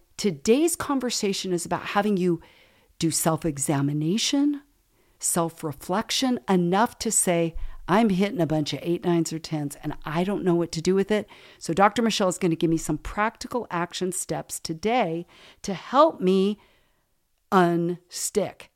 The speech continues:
How's that sound? Okay, I first wanna teach you, before I give you these ten things, is just a concept that's worth understanding. And it's called window of tolerance, that we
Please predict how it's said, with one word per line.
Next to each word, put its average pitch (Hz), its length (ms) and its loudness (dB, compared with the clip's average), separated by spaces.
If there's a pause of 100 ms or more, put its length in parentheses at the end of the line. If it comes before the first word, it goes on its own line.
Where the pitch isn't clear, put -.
(140)
How's 226 220 4
that 226 180 2
sound? 160 380 -4 (920)
Okay, 202 220 -2
I 170 120 -4
first - 440 -4
wanna 240 220 -2
teach - 420 -8
you, 151 80 -8
before 220 380 0
I 269 80 6
give 233 180 -2
you 214 120 0
these 165 240 -2
ten 208 320 -2
things, 156 460 -6 (140)
is 208 200 2
just 294 340 -2
a 294 40 -2
concept - 800 -4
that's - 280 -4
worth 202 240 -2
understanding. 156 920 -6 (260)
And 220 160 4
it's 220 140 -6
called 170 520 -4
window 285 720 2
of - 220 -4
tolerance, - 840 -10 (140)
that 214 240 2
we 214 200 -6